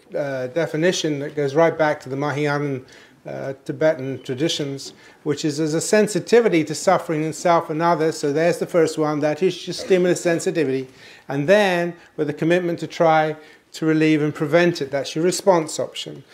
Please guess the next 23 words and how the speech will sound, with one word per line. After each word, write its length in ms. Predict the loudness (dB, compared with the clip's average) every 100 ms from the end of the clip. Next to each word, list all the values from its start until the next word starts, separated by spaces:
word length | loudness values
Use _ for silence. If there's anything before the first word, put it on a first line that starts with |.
| -20 -20
So 160 | -6 0
that 220 | 2 2
means 320 | 2 0 0 0
you 80 |
have 260 | -2 -2 -4
these 220 | -6 -6
two 240 | -4 0 0
psychologies 880 | 2 2 2 4 6 6 2 -4 -4
to 100 | -6
compassion 520 | -4 -2 -2 -2 -4
because 360 | -4 -2 -2 -4
it's 120 | -6
a 40 |
basic 400 | 0 2 2 0
motivation. 760 | 0 0 2 2 0 -2 -10 -12 _ -20 -20 -20 _
The 80 | -6
first 400 | 4 4 4 0
is 140 | -2
this 180 | -2 -4
preparedness 720 | -2 -4 2 4 4 2 -2
to 120 | -6
turn 320 | -4 -2 0
towards 640 | -2 -4 0 0 0 -4 -14